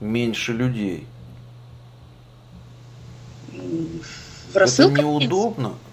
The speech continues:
Speaker 1: Вот в ча-, в чатах. Почему в чате там, я не знаю, десять-двадцать человек собирается вечером? Даже там в лучшие времена, да? И, но не больше. То есть вот люди,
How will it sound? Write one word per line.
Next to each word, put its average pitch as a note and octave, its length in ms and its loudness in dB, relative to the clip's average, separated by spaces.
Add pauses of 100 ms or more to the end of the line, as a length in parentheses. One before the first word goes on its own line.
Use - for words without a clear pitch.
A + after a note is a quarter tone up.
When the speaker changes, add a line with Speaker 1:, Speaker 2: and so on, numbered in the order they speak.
(160)
Speaker 1:
Вот A2+ 240 -4
в - 100 -10
ча-, A#2+ 260 0
в - 120 -10
чатах. - 440 0
Почему C#3+ 240 -4
в C3 100 -8
чате C3 360 0
там, G#2+ 300 -2
я G#2 120 -4
не G#2 60 -4
знаю, G#2 180 -2
десять-двадцать B2 560 0
человек G#2+ 220 0
собирается F#2+ 500 -2
вечером? - 360 -8 (680)
Даже G#2 760 2 (380)
там G2 180 -2
в G2+ 40 -2
лучшие G#2 380 -4
времена, F2 600 -8
да? A#2+ 360 -4 (840)
И, - 80 -8
но G#2 220 0
не B2+ 160 4
больше. A#2+ 640 0
То G2+ 80 -4
есть G2 180 -4
вот A2 140 -4
люди, A#2+ 520 2